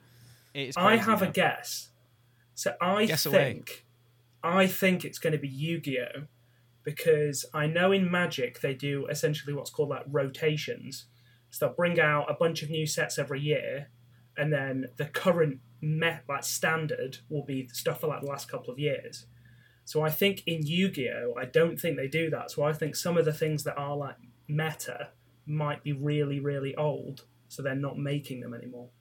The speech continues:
Speaker 3: Oh, so they're more
Speaker 1: That is
Speaker 3: valuable
Speaker 1: a
Speaker 3: that
Speaker 1: good
Speaker 3: way.
Speaker 1: shout.
Speaker 3: Hmm.
Speaker 2: That is,
Speaker 1: Very good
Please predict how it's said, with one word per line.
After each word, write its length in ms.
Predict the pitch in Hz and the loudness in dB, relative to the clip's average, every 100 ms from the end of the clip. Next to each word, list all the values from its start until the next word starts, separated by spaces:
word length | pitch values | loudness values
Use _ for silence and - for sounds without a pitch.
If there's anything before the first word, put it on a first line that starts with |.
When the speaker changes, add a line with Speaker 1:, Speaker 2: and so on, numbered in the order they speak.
| _ _ _ _ _ | _ _ _ _ _
Speaker 3:
Oh, 200 | 110 104 | -4 -2
so 120 | 98 | -4
they're 140 | 104 104 | -2 0
more 260 | 104 110 | 4 4
Speaker 1:
That 80 | 104 | 6
is 100 | 104 110 104 | 6 6 4
Speaker 3:
valuable 40 | 101 | 0
Speaker 1:
a 20 | 107 | 0
Speaker 3:
that 40 | 160 | 0
Speaker 1:
good 80 | |
Speaker 3:
way. 120 | - 73 | -2 -2
Speaker 1:
shout. 300 | 165 135 - _ _ _ _ | -2 -2 -8 _ _ _ _
Speaker 3:
Hmm. 200 | 113 127 180 | -12 -8 2
Speaker 2:
That 240 | 170 165 | 2 4
is, 60 | 170 | 2
Speaker 1:
Very 120 | |
good 20 | 160 | 4